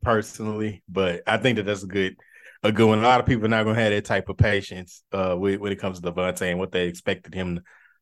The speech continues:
uh, to be this season. Uh, what about Deontay Johnson?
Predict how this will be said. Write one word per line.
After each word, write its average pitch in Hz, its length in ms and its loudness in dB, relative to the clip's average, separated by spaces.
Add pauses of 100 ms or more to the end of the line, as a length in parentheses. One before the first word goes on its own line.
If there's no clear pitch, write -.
(120)
uh, 92 240 2
to 90 120 -8
be 98 240 -2
this 95 220 -4
season. 95 560 -2 (300)
Uh, 92 100 0
what 135 140 4
about 220 240 2
Deontay 175 520 2
Johnson? 110 580 -4